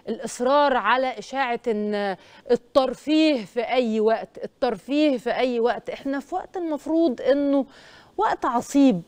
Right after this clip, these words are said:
على العرب وعلى المصريين. ده إحنا، ده، ده احتمالية الحرب على الحدود تبقى بكرة ولا بعده ولا في أيام، لو ما حصلش تدخل ومساعي حقيقية لوقف الرغبة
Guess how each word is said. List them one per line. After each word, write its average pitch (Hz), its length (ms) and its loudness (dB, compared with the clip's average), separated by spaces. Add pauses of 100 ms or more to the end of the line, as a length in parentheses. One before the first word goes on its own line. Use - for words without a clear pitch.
(400)
على 311 180 6
العرب 190 500 2
وعلى 190 260 0
المصريين. 190 720 0
ده 180 60 0
إحنا، 254 280 0
ده، 262 180 4
ده 262 240 0
احتمالية 330 540 2
الحرب 330 500 2
على 254 200 0
الحدود 247 380 -2
تبقى 233 360 -2
بكرة 226 360 2
ولا 214 280 2
بعده 226 440 2
ولا 214 320 -2
في 196 140 -12 (100)
أيام، 247 520 4 (640)
لو 214 120 4
ما 240 120 0
حصلش 285 440 0
تدخل 233 600 -2 (280)
ومساعي 247 560 2
حقيقية 262 680 2 (260)
لوقف 247 480 2 (200)
الرغبة 233 760 0